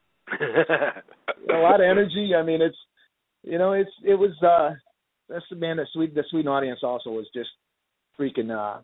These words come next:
Speaker 2: amazing. And, uh, we hope to get, uh, we put a bug into our agent's ear and, uh, and told him to get us on the M three Festival, which is in Maryland, in May. Uh,
Speaker 1: Yeah, I mean,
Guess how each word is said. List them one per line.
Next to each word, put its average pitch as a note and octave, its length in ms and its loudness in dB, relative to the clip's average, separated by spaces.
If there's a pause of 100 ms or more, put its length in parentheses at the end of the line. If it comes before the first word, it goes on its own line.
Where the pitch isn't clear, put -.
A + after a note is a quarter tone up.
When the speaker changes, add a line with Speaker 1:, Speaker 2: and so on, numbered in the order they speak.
Speaker 2:
amazing. A#2 580 -6 (1120)
And, D3+ 340 4
uh, D3 240 4
we D#3+ 80 4
hope F3+ 180 2
to F3 80 -2
get, E3+ 160 2 (140)
uh, C#3+ 280 2 (800)
we C#3 100 -8
put E3+ 160 -2
a D#3 40 0
bug D3+ 220 2
into D3 260 0
our C3 140 2
agent's C#3 360 -4 (380)
ear C3+ 360 2 (160)
and, B2+ 240 -6
uh, A#2 240 -4 (160)
and A#2+ 120 -16
told C3+ 160 0
him B2+ 80 -4
to - 20 2
get C3+ 80 2
us C3 120 -2
on C3 160 2
the B2+ 80 0
M C3 140 -2
three C3+ 240 -2
Festival, A2+ 360 -4
which A2 140 -10
is A2+ 120 -8
in A#2+ 120 -2
Maryland, A#2+ 380 -2 (600)
in A2+ 160 -4
May. A2+ 300 2 (880)
Uh, - 100 4
Speaker 1:
Yeah, D3+ 380 10
I F#2 40 0
mean, A2+ 380 -6